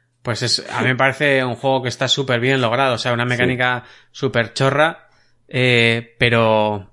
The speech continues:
Speaker 1: pero, pero que tiene su, su push your luck. Como vayas,
Speaker 2: Ujú.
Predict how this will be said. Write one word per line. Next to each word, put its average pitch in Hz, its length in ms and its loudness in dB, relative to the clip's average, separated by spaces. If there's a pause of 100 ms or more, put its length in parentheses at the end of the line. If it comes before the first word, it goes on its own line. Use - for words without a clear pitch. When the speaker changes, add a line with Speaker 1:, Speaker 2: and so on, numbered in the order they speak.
Speaker 1:
pero, 107 460 -4
pero 113 180 -2
que 117 80 -4
tiene 139 300 0
su, 123 640 2 (380)
su 120 440 0
push 127 200 2
your 117 160 0
luck. 135 320 -2
Como 117 200 -4
vayas, 131 840 2
Speaker 2:
Ujú. - 60 -20